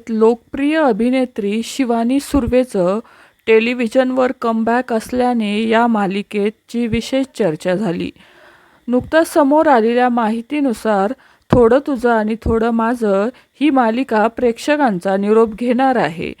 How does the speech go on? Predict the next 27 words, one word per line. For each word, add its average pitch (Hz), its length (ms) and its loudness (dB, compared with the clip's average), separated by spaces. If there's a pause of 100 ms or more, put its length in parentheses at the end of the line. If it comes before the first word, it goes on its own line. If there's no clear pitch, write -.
(260)
येत्या 208 340 -2
पंचवीस 214 720 -4
ऑगस्टला 214 680 2
या 254 260 2
मालिकेचं 220 800 -4
शूटिंगचा 233 840 -4
शेवटचा 262 640 2
दिवस 180 440 -2
असेल, 180 400 -4 (360)
असं 220 360 2
बोललं 190 380 2
जात 175 320 -2
आहे. 180 320 -4
थोडं 208 500 -2
तुझं 220 300 2
आणि 240 340 0
थोडं 240 240 0
माझं 240 440 -2
या 247 240 2
मालिकेला 233 800 -2 (540)
गेल्या 254 280 4
महिन्यात 240 520 0 (200)
टीआरपी 240 480 2
सुद्धा 277 360 0
चांगला 175 420 -2
मिळाला 180 420 0
होता. 185 420 -2